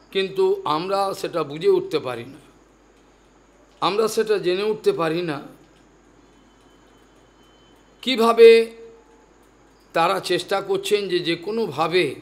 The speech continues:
এই অবস্থা থেকে, দুঃখময় অবস্থা থেকে তাদেরকে নিয়ে একটা নিরন্তর আনন্দের জগতে নিয়ে যাবেন, সেটা তারা চেষ্টা করছেন। তুলসীদাসজি জানিয়েছেন,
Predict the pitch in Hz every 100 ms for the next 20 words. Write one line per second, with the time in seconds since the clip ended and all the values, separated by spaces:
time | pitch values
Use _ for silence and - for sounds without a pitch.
0 | - - 165 175 175 202 - 196 190 175
1 | 170 175 214 196 196 185 165 160 170 -
2 | 170 175 156 160 156 147 170 165 240 294
3 | - - - - 151 175 196 214 185 151
4 | 165 156 143 - - - _ _ _ _
5 | _ 151 180 190 190 190 196 202 202 151
6 | 156 190 202 202 180 165 160 175 170 147
7 | 160 170 165 135 156 277 - _ - -
8 | 165 170 156 156 147 151 143 - 170 175
9 | - - 208 - - _ _ _ _ _
10 | _ _ _ _ _ _ _ _ _ _
11 | _ - 240 247 247 240 233 202 214 180
12 | 175 220 - 185 147